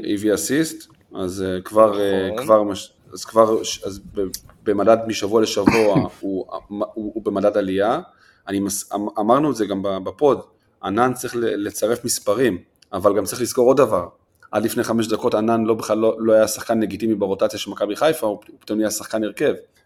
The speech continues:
Speaker 1: ואנחנו רואים שמדובר בכישרון, אה, ברמה מאוד גבוהה התקפית, אה, וגם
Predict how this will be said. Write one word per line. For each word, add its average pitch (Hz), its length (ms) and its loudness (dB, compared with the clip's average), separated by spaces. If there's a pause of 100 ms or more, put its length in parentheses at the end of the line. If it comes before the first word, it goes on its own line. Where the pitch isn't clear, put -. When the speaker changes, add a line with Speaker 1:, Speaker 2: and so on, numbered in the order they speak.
(120)
Speaker 1:
ואנחנו 104 340 -4
רואים 131 480 2 (340)
שמדובר 101 500 4
בכישרון, 101 760 0
אה, 98 40 -6 (420)
ברמה 98 300 -4
מאוד 104 300 0
גבוהה 98 260 0
התקפית, 92 640 -6 (300)
אה, 95 60 -8 (640)
וגם 98 240 0